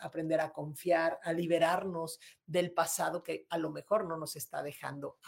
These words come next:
avanzar. Así que, mi querida Lau, espero te haga sentido. Y voy con Rosy Romero.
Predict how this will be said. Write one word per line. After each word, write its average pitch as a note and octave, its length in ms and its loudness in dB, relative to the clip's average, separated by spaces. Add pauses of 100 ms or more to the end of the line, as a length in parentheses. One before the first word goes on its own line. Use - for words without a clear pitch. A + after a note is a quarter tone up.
avanzar. C#3+ 420 -6 (400)
Así F#3 300 2
que, G3+ 100 6
mi F3+ 140 2
querida F3 360 6
Lau, F3 280 8
espero E3+ 380 -2
te E3 80 4
haga D#3+ 160 4
sentido. A#3 760 4 (240)
Y A#3 260 0
voy A3 180 4
con F#3+ 200 4
Rosy C4 600 2
Romero. A#3+ 680 2